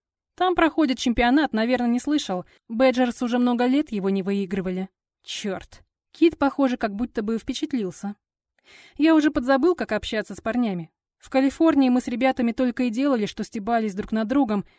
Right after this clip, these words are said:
своими семьями и девчонками, которые нам нравились. Ну, надо всем на свете, в общем. И чем хуже было оскорбление, тем смешнее. Это даже своего рода искусство.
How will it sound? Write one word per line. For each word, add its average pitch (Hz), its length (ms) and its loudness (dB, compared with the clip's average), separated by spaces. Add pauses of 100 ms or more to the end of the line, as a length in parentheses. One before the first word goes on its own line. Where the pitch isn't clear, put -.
(140)
своими 262 360 2
семьями 277 560 2
и 233 40 -2
девчонками, 220 600 -2
которые 214 320 -2
нам 214 140 -2
нравились. 202 540 -4 (520)
Ну, 349 400 4
надо 254 200 2
всем 277 240 -2
на 220 120 -2
свете, 240 320 -6
в 180 60 -8
общем. - 340 -12 (640)
И 294 100 0
чем 294 180 6
хуже 262 300 2
было 214 220 0
оскорбление, 233 640 0
тем 202 140 -4
смешнее. 190 600 -6
Это 226 180 -6
даже 226 220 -2
своего 247 320 -4
рода 226 220 -2
искусство. 254 640 -6